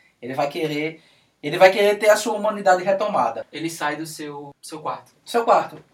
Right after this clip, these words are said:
Speaker 1: E aí a gente pode pensar, talvez até como um processo de alguém que tá melhorando de sua condição, entendeu? Uma pessoa que tá melhorando da sua condição.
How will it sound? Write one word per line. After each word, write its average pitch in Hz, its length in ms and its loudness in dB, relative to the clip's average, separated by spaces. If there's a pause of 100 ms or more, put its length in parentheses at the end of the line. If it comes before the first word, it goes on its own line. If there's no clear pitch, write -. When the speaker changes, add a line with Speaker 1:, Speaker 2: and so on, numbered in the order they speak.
(120)
Speaker 1:
E 233 120 -2
aí 247 120 4
a 247 60 0
gente 254 180 -2
pode 220 240 -2
pensar, 175 720 2
talvez 170 380 2
até 165 300 2
como 202 260 -6
um 202 80 -12
processo 190 640 -2
de 190 420 -8 (280)
alguém 165 500 0
que 208 140 -12
tá 196 140 4
melhorando 196 540 0
de 185 100 -14
sua 196 220 -4
condição, 196 600 -4 (100)
entendeu? 170 280 -12
Uma 196 120 -4
pessoa 196 260 -4
que - 60 -12
tá 233 100 0
melhorando 180 380 0
da 151 100 0
sua - 200 -4
condição. 135 420 -8